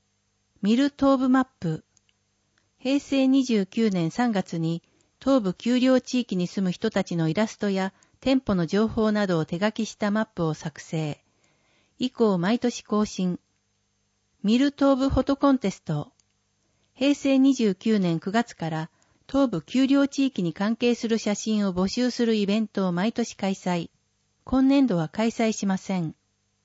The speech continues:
空き家のリノベーション。平成二十九年から、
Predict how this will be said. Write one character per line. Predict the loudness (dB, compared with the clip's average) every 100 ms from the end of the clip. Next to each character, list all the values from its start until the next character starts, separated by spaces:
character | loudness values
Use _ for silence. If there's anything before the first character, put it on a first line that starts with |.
| _ _ _ -6
空 | -6
き | 0
家 | 4 4
の | 4
リ | 4
ノ | 4
ベ | 4 2
ー |
シ | 2 -2
ョ |
ン。 | -4 -8 _ _ _ _ _ _
平 | _ 0
成 | 0 2 4
二 | 4 4
十 | 2 0
九 | 2 4
年 | 4 2
か | -2 -4
ら、 | -4